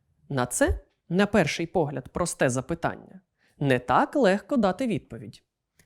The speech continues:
А спроба скористатись пошуком в мережі інтернет взагалі може вас спантеличити. Там йдеться про вид матерії, форму її існування.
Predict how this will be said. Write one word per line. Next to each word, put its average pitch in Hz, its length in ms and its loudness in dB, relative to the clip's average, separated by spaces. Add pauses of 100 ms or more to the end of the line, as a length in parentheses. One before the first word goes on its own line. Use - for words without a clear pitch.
(140)
А 151 120 2
спроба 185 420 4
скористатись 143 760 -2
пошуком 123 600 -8
в 143 40 -2
мережі 139 600 2
інтернет 135 720 -6 (300)
взагалі 147 460 4
може 175 240 4
вас 123 200 -2
спантеличити. - 760 -4 (640)
Там 214 320 4
йдеться 175 580 2
про 170 440 2 (280)
вид 147 400 4
матерії, 151 1000 0
форму 185 600 0
її 190 360 -2
існування. 165 1000 -2